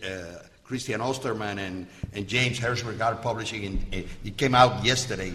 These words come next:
Christian sent me the new big book on, on different things. There are some material on the, on the visits to China. So obviously, Cuba has to opt for another strategy. What is the strategy? I think the strategy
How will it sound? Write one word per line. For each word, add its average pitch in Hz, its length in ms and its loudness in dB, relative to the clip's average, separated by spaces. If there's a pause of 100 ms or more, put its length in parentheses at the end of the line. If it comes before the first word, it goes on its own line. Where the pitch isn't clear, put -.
(120)
Christian 120 360 -6
sent 117 240 -4
me 110 200 -4 (280)
the 101 100 0
new 113 160 0
big 98 380 -2
book 120 280 0 (360)
on, 104 240 -2
on 104 160 0
different 123 400 2
things. 92 300 -6 (180)
There 123 180 6
are 123 160 10
some 107 380 0
material 104 580 -2
on 101 180 -2
the, 92 180 -4 (260)
on 98 100 -4
the 98 80 0
visits 113 460 -2
to 107 160 -6
China. 104 480 2 (480)
So - 260 0
obviously, 185 800 2
Cuba 160 260 2
has 147 340 4
to 156 120 2
opt 214 220 6
for 123 160 2
another 107 260 0
strategy. - 560 -4
What 135 160 4
is 170 160 0
the 165 80 -4
strategy? 151 500 0 (360)
I 104 80 -2
think 143 240 -6
the 127 80 -6
strategy 131 600 0